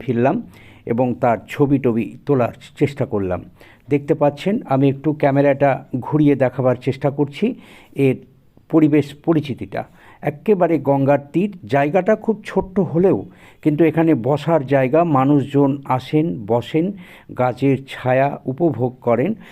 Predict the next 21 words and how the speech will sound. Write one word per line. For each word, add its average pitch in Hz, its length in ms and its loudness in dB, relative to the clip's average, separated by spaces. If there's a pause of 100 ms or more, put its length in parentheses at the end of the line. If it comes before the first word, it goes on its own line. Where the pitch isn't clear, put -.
(120)
সত্যি 190 460 -4 (180)
খুব 190 220 0 (160)
সুন্দর 104 340 -2 (440)
এই 143 180 2
জায়গাটি। 92 500 -4 (560)
ভাগীরথী 180 600 2
নদীর 156 420 4
তীর 185 320 0
ঘেঁষে 147 360 2 (200)
এই 131 100 6
মুক্তাঙ্গন 143 760 2 (360)
এবং 131 180 0 (180)
ডায়মন্ড 135 420 2
হারবার 127 480 0
রোড, 147 240 2 (360)
এবং 131 220 2 (440)
সাইডে 135 380 0
দেখুন 139 320 0 (180)
সারিবদ্ধ 143 640 0 (180)
সব 113 140 0 (140)
বড় 131 160 2